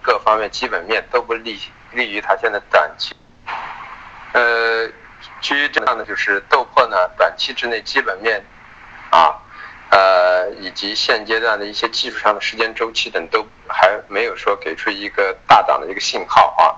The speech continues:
那么所以现在的盘口，我们认为一月合约的上涨完全是为了去，因为现货的深水过高，所以去补现货。那么反过来，五月合约呢，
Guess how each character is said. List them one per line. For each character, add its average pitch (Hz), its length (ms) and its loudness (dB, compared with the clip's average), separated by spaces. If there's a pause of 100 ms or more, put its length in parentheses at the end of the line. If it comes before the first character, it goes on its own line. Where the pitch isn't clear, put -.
(600)
那 117 60 0
么 113 100 -2
所 113 160 2
以 123 100 -6
现 127 220 0
在 113 80 -2
的 104 60 -6
盘 110 240 0
口， 117 160 0
我 95 80 0
们 98 120 -4
认 113 140 0
为 101 100 -6
一 135 180 -8
月 156 140 2
合 120 180 -2
约 113 140 -2
的 117 80 -6
上 113 300 4
涨 87 180 2
完 - 220 0
全 101 180 -2
是 - 140 -2
为 113 160 -2
了 101 120 -2
去， 107 200 -4
因 107 180 -8
为 104 80 -6
现 - 280 -2
货 113 120 0
的 101 80 -6
深 120 240 0
水 90 160 -6
过 92 200 -2
高， 101 280 4 (120)
所 101 100 -6
以 98 80 -8
去 - 260 -8
补 - 120 -8
现 107 200 0 (120)
货。 90 120 0 (720)
那 123 60 -2
么 123 100 -2
反 104 220 2
过 123 100 2
来， 113 220 0 (440)
五 113 120 -6
月 147 160 0
合 117 220 -2
约 107 180 -2
呢， 98 260 -2